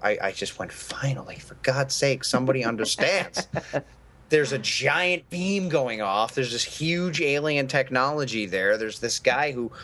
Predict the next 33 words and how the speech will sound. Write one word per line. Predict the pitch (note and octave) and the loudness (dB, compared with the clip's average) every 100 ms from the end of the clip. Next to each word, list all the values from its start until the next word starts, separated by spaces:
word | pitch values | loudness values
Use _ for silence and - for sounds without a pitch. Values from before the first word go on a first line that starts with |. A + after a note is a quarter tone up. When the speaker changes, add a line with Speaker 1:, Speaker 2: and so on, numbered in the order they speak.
| - | -6
Speaker 1:
almost | - C#3+ D#3 C#3 - | 0 2 0 -4 -2
tore | C#3 C3+ | 0 0
Superboy | C3+ C#3 C3+ A2 A#2+ G#2+ | -2 0 -2 2 2 2
in | G2+ | 0
half | A#2 A#2 B2 B2+ | 0 2 0 0
and | G2 | -2
has | G#2 G2 | 0 -2
destroyed | - - B2+ C3 B2+ | -2 0 2 2 0
Superman | B2+ A#2 A2+ A2 G#2+ | -6 -2 0 0 0
on | G2+ | 0
numerous | B2 C3+ C3 - | 0 2 2 2
occasions, | G#2+ G#2 F#2+ F#2+ A2+ G2+ | -2 0 2 0 -4 -4
has | F2+ | -4
beat | A2+ C3 | 0 2
up | B2+ - | 2 0
Supergirl, | A2 F#2+ F2+ F#2 G2 A2 | -6 -4 -2 2 2 2
has | G2 | 2
gotten | A2 G#2+ A2+ | 0 2 0
everybody, | B2+ D3+ C3 B2 B2 - - - - - | 0 4 4 2 -6 -16 -18 -18 -10 0
and | B2+ A2+ F2+ | 0 2 2
Batman's | G2+ - C#3+ C#3+ D3 | 2 2 2 0 0
gonna | D3 C#3 | -2 0
have | C#3 C3+ C3+ - - | 2 0 0 -16 -8
something | - C#3 D3 C#3 | -2 -2 0 0
that | A#2 | 0
he | |
can | A2 A2 | -2 -4
do | G2+ B2 | 0 0
there. | C#3+ E3+ F#3 | 2 2 2
It | A2+ | 2
makes | A#2+ A#2+ - | 0 0 -4
complete | C3 C3 G2 G#2 - | -6 -4 -2 -2 -2
sense. | - G#3 G#2+ - | 0 0 0 -6